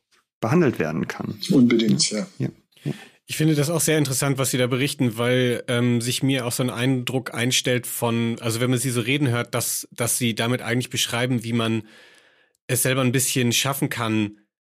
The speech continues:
Speaker 3: in eine Reflexion zu kommen, also sozusagen ein bisschen genauer und ein bisschen besser wahrzunehmen, zu erkennen, sage ich jetzt mal im weitesten Sinne,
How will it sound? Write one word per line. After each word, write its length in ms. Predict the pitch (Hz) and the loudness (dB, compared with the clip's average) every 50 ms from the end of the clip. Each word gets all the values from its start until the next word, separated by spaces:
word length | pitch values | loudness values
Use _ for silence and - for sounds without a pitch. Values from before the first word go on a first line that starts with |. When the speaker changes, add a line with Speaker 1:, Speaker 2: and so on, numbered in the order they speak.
| _ _ _ _ _ _ _ - | _ _ _ _ _ _ _ -4
Speaker 3:
in 120 | 135 131 | -4 -2
eine 240 | 131 131 127 131 123 | -2 0 0 0 0
Reflexion 520 | 127 120 - 123 107 - - 139 139 151 | -2 -2 -2 -4 -2 0 0 2 2 2
zu 120 | 147 - - | 0 -2 -6
kommen, 520 | - - 143 143 151 170 180 190 - _ _ - | -6 -4 -2 -2 -2 -4 -4 -8 -12 _ _ -6
also 440 | 123 117 117 120 113 113 110 _ _ _ _ _ _ | -4 -2 0 0 0 -2 -4 _ _ _ _ _ _
sozusagen 400 | - 120 117 120 135 127 123 120 | -6 -6 -4 -2 0 0 0 0
ein 40 | 117 | 0
bisschen 180 | 120 - 131 | -2 -4 -2
genauer 440 | 107 113 104 110 120 139 139 127 113 | -2 -2 -2 0 0 0 0 -2 -2
und 140 | 117 113 104 | -4 -6 -6
ein 80 | 110 | -6
bisschen 280 | 110 120 - - 117 110 | -6 -6 -6 -6 -4 -4
besser 340 | 117 123 - - 120 98 104 | -2 -2 -2 -2 -4 -2 -2
wahrzunehmen, 840 | 107 113 139 - - - 123 120 123 127 127 127 131 131 131 135 - | -4 -4 -2 -4 -4 -4 -2 0 0 0 0 0 -2 -4 -6 -8 -10
zu 160 | - - - | -10 -8 -6
erkennen, 640 | - - - - - 123 131 143 143 151 160 156 160 | -8 -8 -8 -4 -2 0 2 4 4 4 2 0 -2
sage 220 | - 127 120 120 | -4 -4 -4 -4
ich 80 | 117 - | -6 -8
jetzt 140 | 123 - | -8 -6
mal 100 | 135 120 | -4 -4
im 80 | 117 110 | -4 -4
weitesten 380 | 113 117 127 127 123 - 131 117 | -4 -4 -4 -4 -2 -4 -2 -2
Sinne, 240 | 127 123 127 127 | 0 0 0 -2